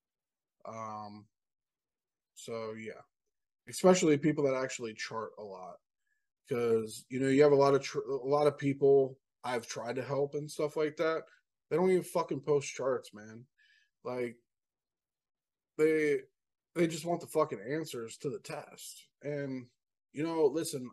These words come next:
I will help anybody. I have no problem helping people. In fact, I love teaching people how to trade just because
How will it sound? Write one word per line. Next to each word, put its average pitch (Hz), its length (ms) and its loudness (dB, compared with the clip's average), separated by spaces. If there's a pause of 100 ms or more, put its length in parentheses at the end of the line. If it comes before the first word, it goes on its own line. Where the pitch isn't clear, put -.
I 190 240 0
will 151 320 -2
help 143 300 -2 (100)
anybody. 107 560 -12 (640)
I 170 100 2
have 160 120 2
no 143 440 4
problem 139 440 -2
helping 127 340 -8
people. 135 380 -6
In 127 120 -10
fact, 156 400 -2 (100)
I 165 100 -4
love 139 520 -2
teaching 131 380 -10
people 127 300 -8
how 120 100 -2
to 127 100 -8
trade 143 360 -4 (720)
just 160 260 2
because 147 720 8